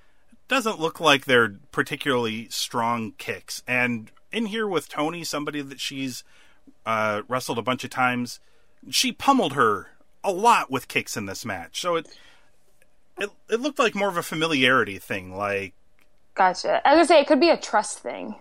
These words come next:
Speaker 1: Yeah, that as well. Maybe, and maybe she's just worried ab-, like, you know, when you're in N X T proper, you're working with a lot of less,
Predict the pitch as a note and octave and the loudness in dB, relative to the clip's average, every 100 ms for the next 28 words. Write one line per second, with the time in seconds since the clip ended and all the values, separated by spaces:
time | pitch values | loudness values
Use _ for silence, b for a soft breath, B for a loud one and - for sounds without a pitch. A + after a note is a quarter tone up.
0 | - - D#3 E3+ G3 C3+ G2 G#2+ D3+ D3 | -18 -18 -14 -2 4 4 4 0 0 0
1 | B2 A#2+ G#2 F2+ F#2 - - A#3+ D4+ A#3+ | -4 -4 -4 -6 -12 -10 -8 -6 -4 -4
2 | C4 C#4+ D4 C#4+ C4 B3+ - A#3 A#3+ G#3 | -2 -2 -2 -6 -6 -8 -4 -4 -2 -6
3 | E3 - b b b b D#3+ D#3 - - | -12 -20 b b b b 0 0 0 -20
4 | - - A3+ G#3 F#3+ F#3+ E3+ D#3+ D#3 - | -20 -8 -6 -4 0 0 0 -4 -14 -20
5 | - - - - D#3+ D#3+ - D#3+ C#3+ D3+ | -20 -20 -12 0 2 2 -2 -6 0 4
6 | D#3+ - D3 D3 C#3+ C#3+ C3+ C3+ C#3+ C3 | 4 2 -2 0 0 -2 -4 -4 -2 2
7 | C3 B2+ A#2+ A2 A#2 - C3+ B2+ C3+ - | 2 2 0 -4 -14 -14 -4 0 0 0
8 | - | -8